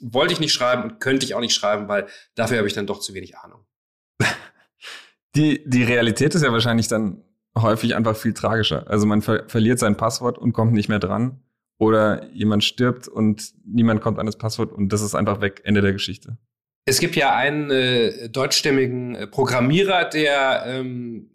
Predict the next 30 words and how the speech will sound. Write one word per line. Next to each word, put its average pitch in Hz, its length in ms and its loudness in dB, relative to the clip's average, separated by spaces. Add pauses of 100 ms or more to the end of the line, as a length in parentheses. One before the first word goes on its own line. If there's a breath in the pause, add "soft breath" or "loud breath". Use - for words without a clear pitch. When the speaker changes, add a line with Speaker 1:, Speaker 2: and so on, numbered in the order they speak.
(120)
Speaker 1:
versucht, 147 400 0
sein 135 200 2
Geld 143 220 0
wiederzubekommen 143 840 -2
und 123 160 -6
der 139 100 0
schon 131 180 -2
acht - 320 -4
der 147 120 2
zehn 151 280 0
Versuche, 131 720 0
also, 113 560 -6 (100)
äh, 98 280 -18
den 123 200 -2
Code 147 260 0
einzugeben, 127 460 0
gemacht 123 420 0
hat. 143 300 -2 (640 loud breath)
Ähm, 120 640 2 (640)
und 123 180 2
es - 180 0
gibt, - 500 -2
äh, 120 600 2
tragische 139 560 0
Fälle 135 520 2
wie 123 100 0
diesen 135 300 -4
von 110 240 -2
Mellon. 160 600 0
Ähm, 127 220 0